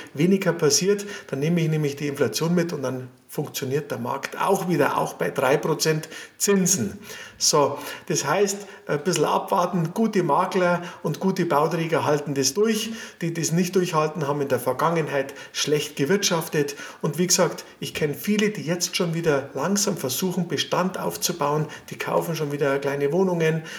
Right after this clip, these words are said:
und so weiter. Jetzt kriegen wir dann schon langsam wieder Mietrenditen von vier, fünf, sechs Prozent und dann rechnet sich das Ganze schon wieder.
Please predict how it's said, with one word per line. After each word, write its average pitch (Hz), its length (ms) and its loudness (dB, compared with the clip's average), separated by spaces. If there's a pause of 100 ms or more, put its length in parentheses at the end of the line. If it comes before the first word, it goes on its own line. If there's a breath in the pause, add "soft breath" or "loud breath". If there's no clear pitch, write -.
(160 loud breath)
und 156 100 -4
so 147 140 0
weiter. 170 320 4
Jetzt 143 480 -2
kriegen 185 220 2
wir 185 100 4
dann 165 180 0
schon 156 160 -2
langsam 160 400 -2
wieder 156 300 2
Mietrenditen 170 800 0
von 139 340 0 (240 loud breath)
vier, 175 300 2
fünf, 170 260 0
sechs - 260 2
Prozent 190 640 4 (300 loud breath)
und 151 100 -6
dann 143 160 0
rechnet 208 380 2
sich 127 180 -2
das - 220 0
Ganze 120 320 2
schon 104 240 -2
wieder. 101 280 -2